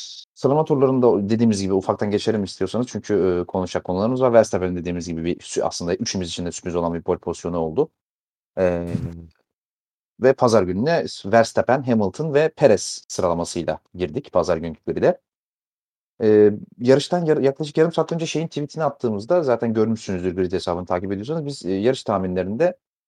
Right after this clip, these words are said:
Esra ile ben Hamilton kazanır, Koray da Bottas kazanır demiş. Yani hiçbirimiz Verstappen kazanır, Perez kazanır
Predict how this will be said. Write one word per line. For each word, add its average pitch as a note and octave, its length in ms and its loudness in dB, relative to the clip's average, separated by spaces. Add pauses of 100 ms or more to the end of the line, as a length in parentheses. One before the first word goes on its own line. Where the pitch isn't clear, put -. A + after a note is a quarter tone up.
Esra C3+ 300 4
ile A#2+ 120 6
ben A2 100 4
Hamilton E3 360 0
kazanır, F3 280 0
Koray D#3 300 6
da E3+ 80 2
Bottas C#3 260 0
kazanır E2+ 300 -6
demiş. D#2 200 -8
Yani F#2 140 -4
hiçbirimiz G#2+ 640 -4
Verstappen F#2+ 520 0
kazanır, E2 320 -6
Perez G2+ 320 0
kazanır E2+ 360 -6